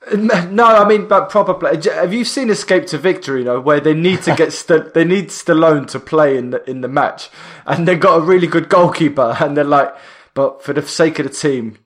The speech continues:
Speaker 1: we need to injure you," and they break that goalkeeper's arm so Stallone can play in the final. I don't know. Do you remember that?
Speaker 2: I do.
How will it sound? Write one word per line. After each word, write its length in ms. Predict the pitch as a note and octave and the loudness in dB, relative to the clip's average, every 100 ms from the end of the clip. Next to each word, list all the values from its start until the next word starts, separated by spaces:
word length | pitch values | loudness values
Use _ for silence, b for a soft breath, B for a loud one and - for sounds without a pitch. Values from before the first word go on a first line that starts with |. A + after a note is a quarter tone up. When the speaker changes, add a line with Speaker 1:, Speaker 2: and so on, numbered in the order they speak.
| _ | _
Speaker 1:
we 220 | C3 C#3 C#3+ | -10 -4 -4
need 140 | B2+ | -6
to 140 | C3+ | -8
injure 220 | C#3 D3 A#2+ | -8 -8 -8
you," 140 | A#2+ | -8
and 80 | A#2+ | -6
they 80 | C3 | -8
break 360 | - D#3 D#3 | -2 0 0
that 180 | D3 B2+ | -2 -4
goalkeeper's 520 | C3+ C3+ - A#2+ A#2+ C3+ | -4 -6 -8 -14 -6 -2
arm 260 | C3 A#2 | 0 -2
so 160 | - A#2+ | -10 -14
Stallone 520 | - B2 C3 B2+ A#2 | -12 -8 -4 -4 -6
can 100 | A2 | -14
play 280 | G#2+ B2+ A2 | -12 -8 -8
in 200 | G#2 A2 | -8 -14
the 80 | A2 | -12
final. 400 | - B2+ G#2+ G2 - | -6 -6 -6 -12 -12
I 60 | |
don't 140 | A#2 B2 | -6 -6
know. 60 | |
Do 180 | G#2 - | -6 -10
you 20 | C#3+ | -8
remember 160 | D#3 | -4
that? 280 | E3 F3 - _ - | -2 -4 -4 _ -12
Speaker 2:
I 100 | C#3 | -10
do. 300 | D3+ D#3 | -8 -8